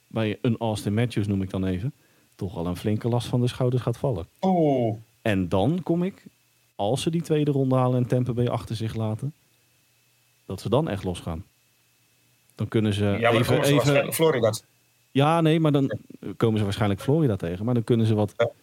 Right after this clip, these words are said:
Speaker 1: franker en vrijer, eh, die play-off, nou ja, de play-offs in. Eh, die tweede ronde in. Want het spook van de eerste ronde ligt achter ons.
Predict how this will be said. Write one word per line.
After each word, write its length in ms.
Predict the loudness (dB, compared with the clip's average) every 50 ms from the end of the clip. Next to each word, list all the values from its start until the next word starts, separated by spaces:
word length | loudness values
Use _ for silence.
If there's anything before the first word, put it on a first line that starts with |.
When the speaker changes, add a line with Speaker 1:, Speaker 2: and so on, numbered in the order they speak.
| _ _ -14
Speaker 1:
franker 460 | -6 0 0 2 2 2 2 0 0 0
en 120 | 2 2
vrijer, 480 | 2 2 2 4 2 4 2 2 0 -4 -8 _ _ _ _ _ _ _ _ _
eh, 100 | -10 -8 -6 -6
die 120 | -6 -6 -4 -2
play-off, 360 | 0 2 2 0 0 -2 -6
nou 160 | -6 -6 -4
ja, 60 | -6
de 60 | -6
play-offs 320 | -6 -4 -4 -2 -2 -4 -6
in. 220 | -6 -6 -6 -6 -8 _ -20 _ _ _ _
Eh, 160 | -8 -4 -2 -2
die 100 | 0 0
tweede 260 | 2 2 2 2 2
ronde 320 | 2 2 2 2 2 2
in. 140 | 0 -2 -4 _ _ _ _ _ _ _ _
Want 320 | -6 -2 0 0 0 0
het 160 | 0 -2 -2 -2
spook 380 | -2 0 2 2 2 2 0
van 240 | 0 0 2 2 2
de 80 | 2 2
eerste 260 | 0 0 -2 -2 -4
ronde 280 | -2 0 0 0 0
ligt 180 | 0 -2 -2 -4
achter 300 | -8 -8 -8 -6 -6 -4
ons. 240 | -4 -4 -6 -10